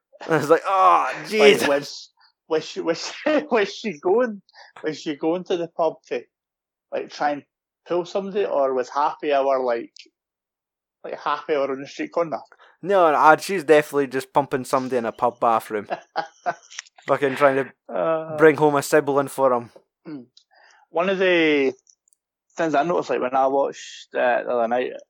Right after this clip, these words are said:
Speaker 2: uh, I was doing my notes yesterday, I was wa-, I watched, like, three wee, like, ten-minute videos on, like,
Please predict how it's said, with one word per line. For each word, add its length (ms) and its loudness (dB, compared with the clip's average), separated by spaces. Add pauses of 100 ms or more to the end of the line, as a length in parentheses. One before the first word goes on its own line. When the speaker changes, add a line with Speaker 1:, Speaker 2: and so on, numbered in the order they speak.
(280)
Speaker 2:
uh, 40 -8
I 300 -4
was 180 -12
doing 140 -12
my 100 -10
notes 320 -8
yesterday, 420 -6 (720)
I 40 -8
was 180 -10 (200)
wa-, 280 -6
I 40 -6
watched, 340 -4
like, 240 -12
three 320 -6
wee, 360 -10
like, 120 -12 (120)
ten-minute 520 -12
videos 460 -6
on, 220 -10
like, 180 -16